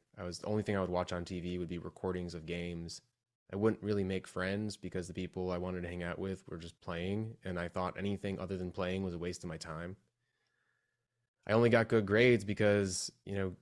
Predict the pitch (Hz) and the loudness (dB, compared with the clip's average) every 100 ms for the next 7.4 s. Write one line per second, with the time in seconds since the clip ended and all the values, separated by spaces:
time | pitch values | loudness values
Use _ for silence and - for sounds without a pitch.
0 | - - 110 107 98 104 101 - 104 101 | -12 -2 0 2 2 0 0 -2 -2 0
1 | 101 110 104 98 95 101 95 92 - 104 | 4 4 4 2 -2 -4 -4 -4 -2 0
2 | 107 98 92 92 - 98 95 98 95 - | 2 0 -2 -6 -8 -4 -2 0 -2 -4
3 | 98 - 95 113 98 90 - - 101 90 | -10 -2 0 0 0 -2 -4 -4 -2 -2
4 | - 117 104 92 92 92 90 - 120 - | 0 0 0 -2 -6 -8 -10 -2 -2 -2
5 | - - _ _ _ _ _ _ _ _ | -8 -14 _ _ _ _ _ _ _ _
6 | 95 92 - 98 98 92 92 - 117 101 | -6 -6 -2 -2 -2 -2 -6 -2 -2 -2
7 | 80 50 - | -6 -8 -8